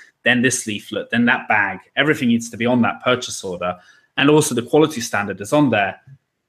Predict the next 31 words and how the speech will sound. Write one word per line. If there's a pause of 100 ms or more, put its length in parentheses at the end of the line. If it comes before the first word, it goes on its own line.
(160)
up
front.
If
that's
on
the
purchase
order,
there's
no
arguing
later
from
the
factory.
You
spelled
it
all
out
there, (300)
and
it
helps
you
to
catch, (100)
um, (140)
you
know, (140)
mistakes.